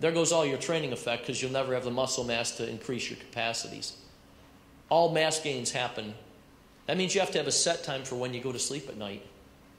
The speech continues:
So if I go to sleep, if I go to sleep tonight and I go to bed at, um, uh, my normal sleep time is ten o'clock, this happens eleven thirty to twelve. Next night I go to bed at two in the morning.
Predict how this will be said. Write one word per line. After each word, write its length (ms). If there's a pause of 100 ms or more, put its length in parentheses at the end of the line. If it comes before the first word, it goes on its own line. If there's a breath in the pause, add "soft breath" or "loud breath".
(160)
So 320 (180 loud breath)
if 100
I 120
go 100
to 100
sleep, 300 (320 loud breath)
if 80
I 80
go 120
to 80
sleep 300
tonight 440 (420 loud breath)
and 100
I 100
go 120
to 80
bed 260
at, 220
um, 480
uh, 160 (300)
my 140
normal 320
sleep 260
time 160
is 80
ten 240
o'clock, 420
this 160
happens 400
eleven 300
thirty 260
to 100
twelve. 460 (240 loud breath)
Next 280
night 140
I 40
go 120
to 80
bed 140
at 120
two 160
in 60
the 60
morning. 420